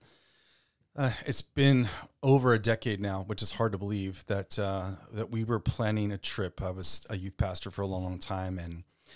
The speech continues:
always planned out mission trips really far in advance. And, uh, I was working with somebody in Croatia. We were gonna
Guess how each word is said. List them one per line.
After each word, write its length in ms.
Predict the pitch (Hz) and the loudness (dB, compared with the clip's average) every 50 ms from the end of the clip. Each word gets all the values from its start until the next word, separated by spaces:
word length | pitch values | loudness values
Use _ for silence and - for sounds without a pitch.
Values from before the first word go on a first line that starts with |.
| - - - - | -20 -20 -10 -4
always 260 | - 117 113 110 - | -2 0 2 2 2
planned 220 | - - 120 107 104 | 2 2 2 2 0
out 100 | 98 101 | 0 -2
mission 220 | 101 95 - 107 98 | -2 -2 0 0 0
trips 300 | - - 101 - - 95 | 0 0 0 -2 -4 -2
really 220 | 98 101 98 95 | -2 -2 -2 -2
far 260 | 92 - 107 95 95 | -4 -2 -2 -2 -2
in 60 | 92 | -2
advance. 680 | 87 85 90 90 90 92 92 101 - - - - - - - - | -4 -6 -8 -8 -8 -8 -8 -10 -6 -4 -2 -2 -2 -4 -8 -6
And, 460 | 101 95 92 90 90 90 90 - - - - - _ _ _ _ _ _ _ - | -4 -4 -4 -4 -6 -8 -8 -10 -10 -12 -14 -20 _ _ _ _ _ _ _ -8
uh, 240 | 98 95 90 90 - | -6 -4 -4 -2 0
I 60 | - | 0
was 140 | 117 110 98 | 0 2 2
working 380 | 117 117 110 - - 113 110 107 | 2 0 0 0 0 2 2 2
with 300 | 107 107 104 - - - | 2 2 0 -4 -6 -2
somebody 480 | - - - 123 110 104 113 107 113 95 | 0 2 2 2 2 2 0 0 0 -2
in 100 | 101 101 | -2 -4
Croatia. 680 | - - - 101 95 95 101 95 - - 92 85 87 92 | -4 -4 -4 -2 -2 -2 -2 0 -2 -2 -2 -4 -8 -10
We 100 | 98 98 | -10 -8
were 60 | 92 | -6
gonna 200 | 90 95 92 90 | -4 -4 -4 -6